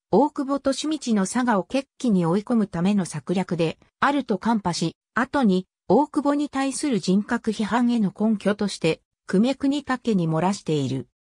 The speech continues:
後に赴任した愛媛県では、積極的に旧藩士を登用し、民権検令、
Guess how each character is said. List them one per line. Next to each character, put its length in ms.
後 240
に 160
赴 160
任 200
し 120
た 100
愛 180
媛 160
県 280
で 120
は、 200
積 280
極 240
的 260
に 140
旧 240
藩 260
士 200
を 180
登 220
用 140
し、 280
民 220
権 240
検 280
令、 300